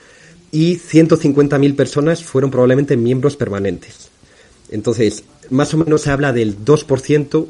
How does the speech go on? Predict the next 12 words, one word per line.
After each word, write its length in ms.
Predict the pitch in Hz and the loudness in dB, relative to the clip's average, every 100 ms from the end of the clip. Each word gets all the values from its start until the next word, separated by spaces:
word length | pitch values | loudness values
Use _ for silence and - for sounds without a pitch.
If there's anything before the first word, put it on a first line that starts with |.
| - - | -12 -12
a 100 | 107 | -10
veces 240 | 117 117 | -6 -6
tres 220 | - 131 | -4 -4
por 160 | - 107 | -2 -2
ciento 260 | 127 120 | -2 -2
de 80 | 110 | -2
la 80 | 98 | -4
población 340 | 101 98 113 | -4 -4 -4
francesa, 460 | 107 117 156 156 160 - _ - - _ _ _ _ - | -4 -2 -2 -4 -8 -8 _ -20 -20 _ _ _ _ -6
que 160 | 123 | -2
es 120 | 120 127 | 0 0
un, 240 | 110 | -2